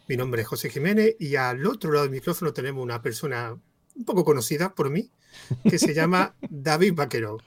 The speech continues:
Speaker 1: Buenas, David.
Speaker 2: Hola, muy buenas. ¿Cómo estás, José?
Speaker 1: Bueno, como en toda entrevista, la primera, eh, pregunta,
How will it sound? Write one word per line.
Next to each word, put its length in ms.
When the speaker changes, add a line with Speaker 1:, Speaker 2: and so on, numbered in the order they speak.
Speaker 1:
Buenas, 260
David. 360
Speaker 2:
Hola, 360
muy 160
buenas. 340
¿Cómo 180
estás, 220
José? 260
Speaker 1:
Bueno, 260
como 200
en 80
toda 160
entrevista, 480
la 160
primera, 880
eh, 260
pregunta, 600